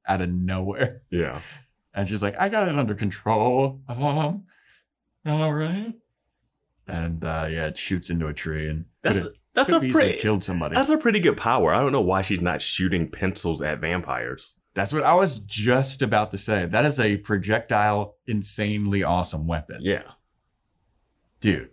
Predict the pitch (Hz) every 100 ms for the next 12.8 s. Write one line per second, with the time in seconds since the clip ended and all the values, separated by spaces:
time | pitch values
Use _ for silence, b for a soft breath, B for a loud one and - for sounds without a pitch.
0 | _ 226 185 - - 107 - 135 123 110
1 | 127 123 78 110 127 78 - - 131 131
2 | - 113 107 - 78 76 73 - - 73
3 | 67 60 - - _ _ _ _ _ -
4 | 151 139 - 147 180 - 107 110 101 -
5 | 117 143 175 170 - 240 - 135 151 127
6 | 147 165 104 90 90 92 90 85 73 80
7 | 78 - 76 - 69 76 65 - _ -
8 | 69 69 _ _ 80 73 71 67 - -
9 | 76 - - 57 60 50 - _ _ -
10 | 50 - - - - 107 107 101 110 101
11 | 127 107 90 78 - - 82 - 69 67
12 | 67 65 67 71 67 67 67